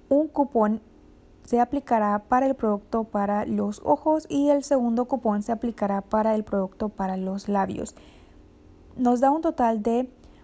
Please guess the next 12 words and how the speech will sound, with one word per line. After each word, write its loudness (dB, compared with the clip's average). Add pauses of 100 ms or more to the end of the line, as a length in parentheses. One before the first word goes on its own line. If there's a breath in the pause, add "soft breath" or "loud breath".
(100)
veintiséis 2
dólares 0
con 2
cuarenta 2
y 0
ocho -2
centavos 0
después -4
de -2
los -2
dos -6
cupones. 0